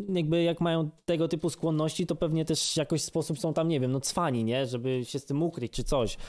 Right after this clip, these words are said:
A tutaj jesteś, kurwa, znaną osobą i wiesz, i wysyłasz coś takiego, nie? Zakładając oczywiście, że to prawda.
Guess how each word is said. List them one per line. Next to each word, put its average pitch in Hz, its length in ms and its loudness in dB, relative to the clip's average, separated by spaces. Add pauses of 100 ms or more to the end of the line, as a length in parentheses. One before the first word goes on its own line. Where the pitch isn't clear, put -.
(320)
A 127 80 0
tutaj 196 300 0
jesteś, 185 300 -2
kurwa, 202 340 0
znaną 190 360 2
osobą 160 640 2 (320)
i 202 100 4
wiesz, 175 260 2
i 190 40 2
wysyłasz 185 460 2
coś - 200 -2
takiego, 110 420 2
nie? 147 240 2
Zakładając 151 440 0
oczywiście, 156 200 -2
że 160 120 0
to 196 100 0
prawda. 104 480 0